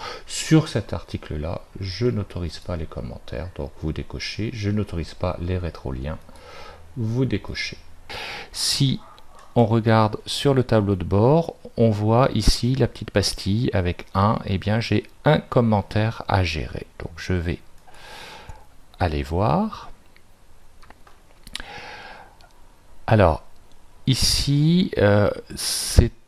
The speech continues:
un commentaire d'un type un petit peu particulier, c'est un rétrolien, c'est-à-dire que votre, un lien vers, euh, euh, l'un de vos articles a été mis, euh, sur un autre, euh,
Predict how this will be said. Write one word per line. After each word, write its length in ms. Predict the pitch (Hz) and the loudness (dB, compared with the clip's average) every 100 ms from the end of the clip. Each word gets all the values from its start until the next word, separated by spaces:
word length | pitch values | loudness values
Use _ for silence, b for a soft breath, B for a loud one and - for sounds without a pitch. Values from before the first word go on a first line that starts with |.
| - | 0
un 160 | 107 | 0
commentaire 440 | - 117 113 113 113 | 2 4 4 4 4
d'un 100 | 104 | 2
type 240 | - 120 - - - | 0 -4 -6 -4 4
un 120 | 160 | 4
petit 200 | - 147 | 4 2
peu 140 | 131 | 2
particulier, 800 | - 104 - - - - 101 120 | 2 0 -2 -8 -6 -2 2 2
c'est 240 | 151 117 107 | 2 2 6
un 140 | 92 | 6
rétrolien, 760 | 85 110 156 - 110 92 73 - | 6 6 4 4 4 4 0 -2
c'est-à-dire 760 | - 98 101 95 117 131 - | -2 2 2 4 4 2 0
que 260 | - 123 127 120 | 4 8 8 4
votre, 760 | 98 95 113 135 131 - - | -2 2 6 6 4 -2 -2
un 140 | 113 110 | 2 4
lien 340 | 107 135 127 | 4 4 4
vers, 560 | 95 85 110 135 - - - | 2 2 6 6 4 -4 -6
euh, 140 | 90 - | -6 -4
euh, 220 | 87 82 78 80 87 - - | -2 -2 -4 -6 -8 -8 -6
l'un 340 | 65 104 143 | 4 8 8
de 100 | 131 | 8
vos 220 | 104 104 | 4 4
articles 440 | 92 - - - - | 0 -2 -6 -2 2
a 40 | |
été 260 | 98 - 92 | 2 2 2
mis, 240 | 98 131 - B B B B B - | 2 2 -2 B B B B B -8
euh, 180 | - - | -6 -6
sur 640 | - - - - - 120 110 | -8 -12 -12 -10 0 4 6
un 160 | 95 90 | 6 6
autre, 420 | 104 - - - | 2 0 -6 -2
euh, 180 | 87 | -2